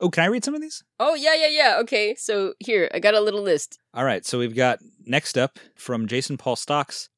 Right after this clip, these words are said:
Speaker 1: uh, something that I've never thought about before, Ernest the Spy.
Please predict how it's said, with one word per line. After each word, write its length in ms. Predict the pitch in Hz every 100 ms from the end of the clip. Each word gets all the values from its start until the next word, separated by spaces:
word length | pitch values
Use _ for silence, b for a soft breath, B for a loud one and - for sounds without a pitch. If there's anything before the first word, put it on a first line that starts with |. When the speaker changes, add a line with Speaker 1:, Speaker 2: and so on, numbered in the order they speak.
| -
Speaker 1:
uh, 160 | 101 95
something 380 | - - 123 131
that 100 | 117
I've 140 | 104 101
never 460 | 104 131 131 107 - _
thought 140 | 110
about 200 | 95 95
before, 340 | 95 - 110 -
Ernest 380 | 123 147 - -
the 100 | 120
Spy. 560 | - - 131 110 71